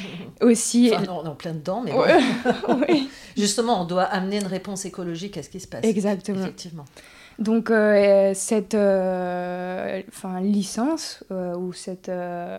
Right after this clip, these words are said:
Speaker 2: comment dire, bachelor,
Speaker 1: Mm.
Speaker 2: il cherche justement à trouver des réponses, euh, aussi au niveau architectural, euh,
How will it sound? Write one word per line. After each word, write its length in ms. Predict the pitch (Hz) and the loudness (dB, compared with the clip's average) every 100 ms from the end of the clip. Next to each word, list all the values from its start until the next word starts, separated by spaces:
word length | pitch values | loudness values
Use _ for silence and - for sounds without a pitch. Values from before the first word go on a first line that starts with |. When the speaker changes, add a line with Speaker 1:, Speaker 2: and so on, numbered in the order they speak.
| 196 | -12
Speaker 2:
comment 240 | - 180 175 | -10 -8 -10
dire, 220 | 180 - - _ _ _ 294 | -12 -20 -20 _ _ _ -12
bachelor, 560 | 190 185 185 - 320 381 - - | -6 -6 -6 -2 -2 -2 -6 -16
Speaker 1:
Mm. 40 | 185 - | -14 -2
Speaker 2:
il 100 | 233 | 0
cherche 360 | 214 247 285 254 | 2 2 2 2
justement 580 | 214 226 208 220 240 254 | 0 -2 0 4 4 4
à 140 | 202 | 4
trouver 540 | 202 - 214 202 262 - _ 381 - - | 0 -4 0 2 0 -2 _ -20 -16 -10
des 160 | 185 202 | -2 0
réponses, 680 | 202 202 220 233 240 - - | -2 -2 0 2 2 -2 -4
euh, 180 | 190 185 | -2 0
aussi 380 | 208 - 226 208 - | -2 -2 -4 -4 -2
au 80 | |
niveau 260 | 202 190 185 | 0 0 0
architectural, 920 | 190 - - 190 - 175 185 277 190 - - - - - - - | -2 -4 -8 -10 -8 -4 0 0 0 -4 -20 -20 -20 -20 -20 -2
euh, 560 | 196 196 190 185 180 | 4 6 6 6 4